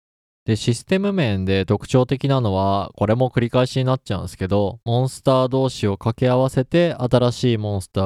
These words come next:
を生み出して強くしていくっていうね、配合のシステムの部分がね、やっぱ一番面白い特徴的なとこですよね。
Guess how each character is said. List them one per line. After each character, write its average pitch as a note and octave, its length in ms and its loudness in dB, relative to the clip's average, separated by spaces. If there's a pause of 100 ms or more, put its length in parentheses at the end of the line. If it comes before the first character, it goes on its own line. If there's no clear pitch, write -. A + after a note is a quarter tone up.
を F#2 60 -2
生 G2+ 80 -4
み G#2 100 0
出 G#2+ 160 0
し - 100 -12
て D#3 220 2
強 G#2 260 0
く F#2 140 -6
し - 100 -10
て - 120 -6
い F#2 100 -6
く - 120 -2
っ D3+ 40 0 (160)
て G2 100 2
い F#2 220 -2
う - 80 -12
ね、 A#2+ 220 -2
配 G2 260 0
合 F#2 180 -4
の F2+ 100 -6
シ G2+ 200 -4
ス - 80 -14
テ F#2+ 140 -8
ム F#2 180 -14 (200)
の G2 140 -4
部 G2 140 -2
分 F2 200 -8
が D2+ 120 -12
ね、 F2 180 -4
や F2+ 120 -4
っ E2+ 120 -6
ぱ - 220 -8 (400)
一 F2+ 200 -4
番 F#2 220 -4
面 F#2+ 120 -10
白 G2+ 320 -2
い F2+ 120 -10 (160)
特 - 200 -8
徴 G2 160 0
的 G2 180 -4
な F#2+ 100 -2
と G2+ 100 -4
こ F2+ 120 -4
で F2+ 80 -8
す - 100 -14
よ F2 100 -8
ね。 A2 260 -4